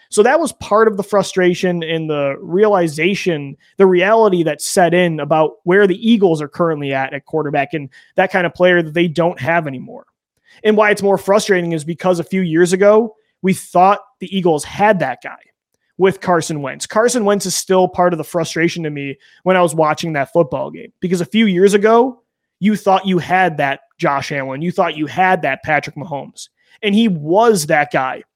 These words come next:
that I remember in twenty seventeen being on Twitter and seeing fans of other teams be like, "Damn,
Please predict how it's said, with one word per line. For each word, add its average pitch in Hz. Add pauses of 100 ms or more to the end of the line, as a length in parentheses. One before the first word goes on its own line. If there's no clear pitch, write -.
that 170
I 170
remember 190
in 143
twenty 175
seventeen 160
being 160
on 147
Twitter 151 (260)
and 175
seeing 196
fans 180
of 170
other 160
teams 170
be 165
like, 135
"Damn, 156